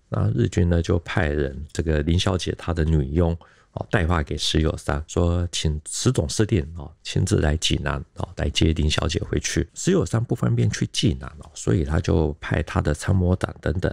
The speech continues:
哦，去交涉，最后签订了秘密协定。第一，石友三的部队向大明方向靠拢，并且通电，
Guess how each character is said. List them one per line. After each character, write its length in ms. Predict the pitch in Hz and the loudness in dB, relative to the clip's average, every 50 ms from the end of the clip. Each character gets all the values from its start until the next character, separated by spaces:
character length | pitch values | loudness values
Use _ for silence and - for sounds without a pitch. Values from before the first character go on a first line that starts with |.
| - - - | -4 -8 -12
哦， 180 | - - - - _ - - - - - _ - | -14 -14 -14 -16 _ -20 -20 -20 -20 -20 _ -12
去 280 | - - - 85 76 71 | -4 0 2 2 2 2
交 200 | - 95 87 85 | 2 0 0 0
涉， 240 | - - 95 - - - - - - - - - _ | -2 -2 -2 -4 -4 -6 -20 -20 -20 -20 -20 -20 _
最 140 | - - 143 | -2 0 0
后 160 | 113 113 101 | 2 2 0
签 260 | 87 - - 110 107 | 0 0 0 -2 0
订 160 | 104 117 101 82 | 0 0 0 2
了 80 | 85 | 2
秘 160 | 85 107 120 | 2 4 4
密 160 | 110 98 92 80 | 4 4 2 2
协 240 | - - - 71 | 0 0 0 -2
定。 220 | 76 - - 95 78 - _ _ _ _ _ _ _ _ _ - | -2 -2 -2 -6 -6 -6 _ _ _ _ _ _ _ _ _ -2
第 200 | - 143 135 135 | 0 2 4 4
一， 120 | 131 127 - _ _ - _ _ | 2 2 -2 _ _ -20 _ _
石 260 | - - - - - 165 | -12 -8 -4 0 2 2
友 160 | 160 101 82 | 2 2 0
三 200 | - - 120 110 | 0 0 0 0
的 100 | 107 98 | 0 0
部 180 | - - 113 | 0 0 0
队 220 | 92 - 101 85 76 | 2 2 0 0 0
向 200 | - - 107 95 92 | 0 -2 -2 -2 0
大 180 | - 110 90 | 0 0 0
明 180 | - 73 71 78 | 2 2 0 2
方 160 | 82 98 90 | 2 2 2
向 220 | 85 - 90 76 | 4 4 2 2
靠 240 | - - - - - | 2 -2 -4 -4 -2
拢， 180 | - 64 65 - _ _ _ _ _ _ | -2 -4 -6 -6 _ _ _ _ _ _
并 140 | - 123 - | 2 2 2
且 140 | 80 - - | 2 0 -4
通 340 | - - - 98 101 107 104 - | -2 0 0 2 2 2 2 2
电， 180 | - 120 95 | 2 2 2